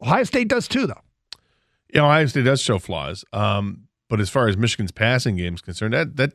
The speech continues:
Speaker 2: it should be a concern. It, I don't think any wide receiver has emerged as the go-to guy. I mean, I keep thinking Roman Wilson can be that guy 'cause he's got that,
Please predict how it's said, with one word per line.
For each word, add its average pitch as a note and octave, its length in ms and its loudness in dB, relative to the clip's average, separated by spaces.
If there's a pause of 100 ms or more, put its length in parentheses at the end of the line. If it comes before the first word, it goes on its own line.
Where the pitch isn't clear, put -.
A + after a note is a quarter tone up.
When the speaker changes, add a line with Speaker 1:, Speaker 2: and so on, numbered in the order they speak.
(120)
Speaker 2:
it B2+ 160 0
should - 280 0
be A2 140 0
a F2 60 0
concern. - 480 -8 (1040)
It, D3+ 240 -2
I C#3 100 4
don't G3 220 0 (240)
think D#3+ 340 -2
any C#3+ 220 2
wide C3 260 2
receiver B2 420 2
has G2 120 2
emerged A2+ 420 0
as F#2+ 140 0
the F#2 80 -4
go-to A2 460 0
guy. F#2+ 560 0 (580)
I G2 60 -12
mean, F#2+ 200 -4
I - 120 -10 (600)
keep B2 200 -6
thinking A2+ 220 0
Roman A#2 340 4
Wilson B2 340 2
can A2 160 -2
be A2+ 120 0
that A2+ 280 0
guy A#2 480 2
'cause G2 160 -12
he's G2+ 160 -6
got A#2 280 0
that, G2 180 0